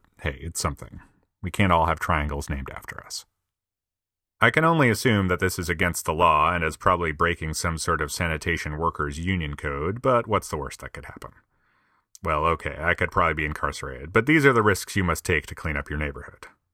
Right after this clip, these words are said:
That is my true legacy, leaving New York a little nicer than I found it. Just as I have left a mark on New York,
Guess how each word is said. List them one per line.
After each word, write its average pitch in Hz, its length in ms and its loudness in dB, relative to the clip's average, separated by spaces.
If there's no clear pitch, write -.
That 101 180 6
is 85 120 -2
my 82 100 4
true 80 220 -2
legacy, - 680 -8
leaving 98 380 2
New 95 80 4
York 82 360 2
a 80 60 -2
little 78 260 0
nicer 76 380 -2
than 76 160 -4
I 85 80 -2
found - 380 -10
it. - 160 -20
Just 156 240 4
as 127 100 4
I 120 120 8
have 107 140 4
left 107 220 4
a 90 100 4
mark 85 280 4
on 82 100 0
New 76 100 -2
York, 76 420 -2